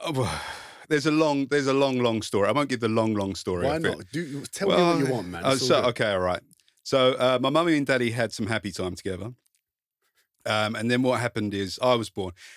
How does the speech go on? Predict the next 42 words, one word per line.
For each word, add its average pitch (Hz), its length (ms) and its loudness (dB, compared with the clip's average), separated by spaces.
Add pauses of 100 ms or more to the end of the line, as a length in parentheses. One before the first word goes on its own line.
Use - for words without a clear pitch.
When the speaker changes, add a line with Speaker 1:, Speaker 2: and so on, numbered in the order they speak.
(100)
Speaker 1:
Um, 127 220 0
but 127 200 0
fast 160 340 2
<laughs> - 0 -
forward, 110 540 2
um, 110 540 0
I, 110 400 2
uh, 104 440 2
I 107 140 2
used 110 220 -2
to 110 80 -8
be, 104 200 0
like, 101 280 -2
a, 92 760 -6 (240)
a, 110 40 -8
an 104 80 -2
actor 123 320 -6
and 90 120 -10
stuff - 240 -12
in 87 80 -12
school. 87 420 -4
I 95 60 -12
used 95 200 -10
to 104 100 -6
do, - 20 -6
like, 90 300 -10
uh, 87 60 -14 (120)
the 90 80 -12
shows 92 380 -4
and 82 100 -12
stuff - 240 -12
like 85 120 -8
that. 85 220 -8
You 110 120 -6
know 98 100 -6
the 87 80 -10
types - 380 -16
that 90 160 -12
Speaker 2:
Yeah, 104 140 -4
Speaker 1:
that 90 120 -6
Speaker 2:
yeah. 76 60 -12
Speaker 1:
do 98 80 -8